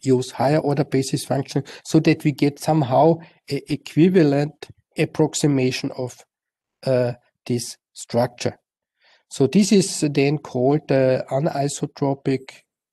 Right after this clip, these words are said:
P fem. And so you see, you also have this degree of freedom to go towards a method where you use different orders in the different directions.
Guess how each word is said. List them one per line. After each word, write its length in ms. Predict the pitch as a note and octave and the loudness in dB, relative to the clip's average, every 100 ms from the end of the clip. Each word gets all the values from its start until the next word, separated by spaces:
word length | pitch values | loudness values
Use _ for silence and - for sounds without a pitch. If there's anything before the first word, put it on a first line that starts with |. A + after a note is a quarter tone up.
| _ _ - | _ _ -6
P 180 | C#3+ | -4
fem. 500 | E3 - D3+ D3+ D3+ - _ _ _ _ - | -4 0 2 2 -2 -6 _ _ _ _ -8
And 220 | B2 A#2+ - - | -6 -6 -12 -10
so 180 | - | -4
you 180 | B2+ B2 | -2 -2
see, 180 | B2 - | -4 -6
you 220 | C3+ C3 | -2 0
also 320 | B2+ C3 C#3+ | 0 0 2
have 220 | B2+ B2+ - | 2 0 -4
this 220 | C#3 C3+ | -8 -6
degree 500 | - B2 - A#2+ B2 - | -6 -8 -4 -4 -4 -8
of 200 | A2+ - _ | -12 -14 _
freedom 580 | - B2+ B2+ C3 B2 A#2 _ _ _ - | -10 -4 -2 -2 -2 -4 _ _ _ -12
to 140 | B2+ - | -12 -4
go 520 | A#2+ A#2+ C3 C3+ _ _ _ _ _ | 0 2 2 0 _ _ _ _ _
towards 720 | B2 B2 - B2+ C3+ C3+ - | -10 -10 -4 0 0 0 -4
a 40 | |
method 440 | C3+ B2 B2+ C3 B2+ B2+ B2+ | -4 -2 -2 -4 -6 -8 -6
where 260 | A#2+ B2 B2 _ _ _ _ | -2 0 -2 _ _ _ _
you 120 | B2 | -6
use 360 | B2 B2 - - | -4 -6 -8 -8
different 480 | - D#3+ - C3+ - | -2 -2 -2 -4 -4
orders 600 | B2 B2 B2 A#2+ - - - | -8 -6 -4 -6 -8 -16 -16
in 120 | - A#2+ | -12 -10
the 80 | |
different 420 | A2+ G#2+ - G#2+ - | -10 -12 -12 -16 -14
directions. 580 | A2 F#2+ - - D#3+ | -14 -14 -16 -18 -20